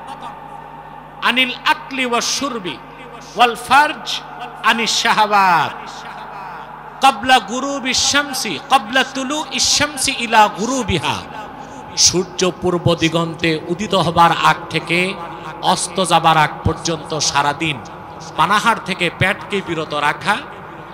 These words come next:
আর লজ্জাস্থানকে যৌনোচ্চার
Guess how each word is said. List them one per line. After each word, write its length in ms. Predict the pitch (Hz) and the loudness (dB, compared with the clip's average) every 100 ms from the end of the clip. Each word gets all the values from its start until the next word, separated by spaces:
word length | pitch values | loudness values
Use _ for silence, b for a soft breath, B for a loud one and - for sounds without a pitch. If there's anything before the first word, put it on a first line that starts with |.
| - - 160 185 | -10 4 8 8
আর 120 | 254 - - - - - - - - 120 | 6 2 -10 -14 -14 -14 -14 -14 -8 0
লজ্জাস্থানকে 1000 | 165 - 190 170 - - 170 160 156 147 160 | 0 2 0 0 -2 -4 -4 -4 -4 -2 -2
যৌনোচ্চার 760 | 156 196 190 - - 175 160 | -2 -2 -4 -6 -2 2 2